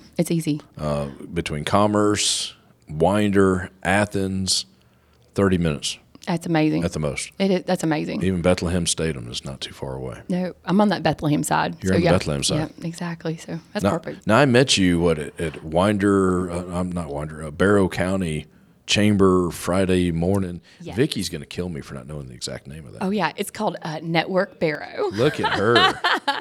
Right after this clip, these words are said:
Speaker 2: Wow, a little smooching up there.
Speaker 1: I
Speaker 2: That's
Speaker 1: know.
Speaker 2: okay. That's
Speaker 1: <laughs>
Speaker 2: okay.
Speaker 1: And the first Friday of the month, it's called Bob Business Over Breakfast.
Speaker 2: Is that what it is?
Speaker 1: Yeah, that's what,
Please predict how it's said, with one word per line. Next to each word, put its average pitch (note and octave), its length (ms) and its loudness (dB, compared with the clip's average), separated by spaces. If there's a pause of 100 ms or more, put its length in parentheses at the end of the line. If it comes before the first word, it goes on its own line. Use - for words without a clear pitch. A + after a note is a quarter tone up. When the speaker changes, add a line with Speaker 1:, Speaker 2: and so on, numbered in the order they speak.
(120)
Speaker 2:
Wow, G2 320 -2
a - 20 -4
little G#2 180 -2
smooching G#2 500 -6
up F2+ 160 -8
there. A#3+ 100 2
Speaker 1:
I A#3 400 2
Speaker 2:
That's A3+ 140 -2
Speaker 1:
know. C#3+ 80 6
Speaker 2:
okay. G#2+ 340 0
That's C4 240 4
Speaker 1:
<laughs> C3+ 100 2
Speaker 2:
okay. A#2 260 -6 (180)
Speaker 1:
And A3+ 80 0
the A3 60 0
first A#3+ 360 0
Friday F#3 300 4
of E3+ 60 0
the E3+ 60 -4
month, E3 320 -2
it's F3 120 -8
called D#3 520 2
Bob D3+ 640 -2 (280)
Business E3 640 -6
Over D#3 280 -8
Breakfast. - 640 -14
Speaker 2:
Is - 80 -2
that D#3 160 -2
what A2 140 -2
it D2 60 -6
is? B1 260 -10
Speaker 1:
Yeah, - 240 -14 (120)
that's - 200 -14
what, F3 160 -12